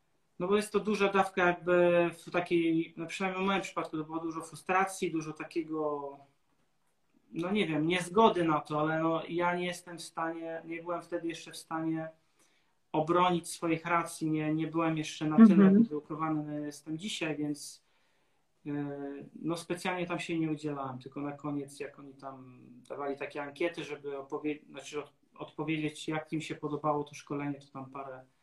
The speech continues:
Speaker 1: cierpkich słów prawdy napisałem, natomiast co potem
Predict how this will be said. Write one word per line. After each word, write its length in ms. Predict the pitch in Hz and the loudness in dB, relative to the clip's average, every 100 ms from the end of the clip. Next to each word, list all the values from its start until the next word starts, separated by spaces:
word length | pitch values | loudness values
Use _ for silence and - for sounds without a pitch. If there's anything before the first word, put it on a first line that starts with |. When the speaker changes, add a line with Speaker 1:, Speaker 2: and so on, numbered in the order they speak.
| _ _ _ _ | _ _ _ _
Speaker 1:
cierpkich 460 | - 156 - 160 | -4 -4 -2 -6
słów 240 | - 165 - | -4 -6 -4
prawdy 300 | 160 160 160 | -4 0 0
napisałem, 640 | 156 175 - 196 175 156 | 0 -2 4 6 8 6
natomiast 600 | 147 - 151 147 - _ _ _ _ _ _ _ | 0 -4 -4 -4 -8 _ _ _ _ _ _ _
co 140 | 175 | -2
potem 280 | 165 160 | -2 0